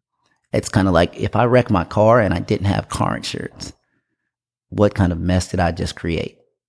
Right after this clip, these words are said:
And it could be a person hitting me, but technically it's now my fault, right? Because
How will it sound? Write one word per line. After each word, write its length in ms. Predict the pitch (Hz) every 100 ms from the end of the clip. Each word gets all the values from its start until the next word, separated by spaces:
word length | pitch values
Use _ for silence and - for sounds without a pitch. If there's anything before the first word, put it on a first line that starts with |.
| _ _ _ _
And 160 | - 110
it 60 |
could 120 | 107 170
be 100 | 151
a 40 |
person 280 | 143 131 120
hitting 260 | 127 113
me, 240 | 117 - 101
but 440 | 95 - 90 _
technically 580 | - - 180 - - 120
it's 120 | 101
now 200 | 113 107
my 240 | 101 98 92
fault, 340 | - 147 120
right? 320 | 95 104 123 -
Because 480 | - - 113 104 95